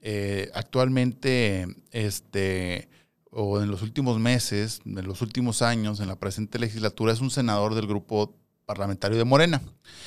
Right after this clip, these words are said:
que en años anteriores podríamos denominar de cierta forma que es contemporáneo de la lucha política que ha tenido el presidente López Obrador.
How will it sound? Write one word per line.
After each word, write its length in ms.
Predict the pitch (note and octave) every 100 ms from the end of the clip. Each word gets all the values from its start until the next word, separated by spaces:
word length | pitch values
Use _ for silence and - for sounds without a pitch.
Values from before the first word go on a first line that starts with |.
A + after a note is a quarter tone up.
| - - - - - _
que 440 | - C#3 C3 C3+ C3+
en 240 | C#3 B2
años 240 | B2+ G#3 G#3+
anteriores 680 | G#3+ F#3 D#3 C#3 C#3 D3 - _ _ _
podríamos 440 | B2+ B2 C3+ F#3 G#3
denominar 440 | F#3+ C#3+ B2+ C#3+
de 80 | D3+
cierta 320 | D#3 C#3 D3+
forma 340 | - C#3 D3
que 120 | - C#3
es 80 |
contemporáneo 760 | - D3+ C#3+ C#3 C3+ A#2 A#2 C3+
de 80 | C3
la 120 | A2
lucha 260 | A#2 A#2+ C#3
política 540 | A#2 A2+ G#2+ - A#2+
que 80 | A#2
ha 60 | -
tenido 260 | A#2 A2+
el 80 | A2+
presidente 480 | A#2 G2 G#2 G#2 A2
López 320 | G#2+ - -
Obrador. 380 | F#2+ E2+ E2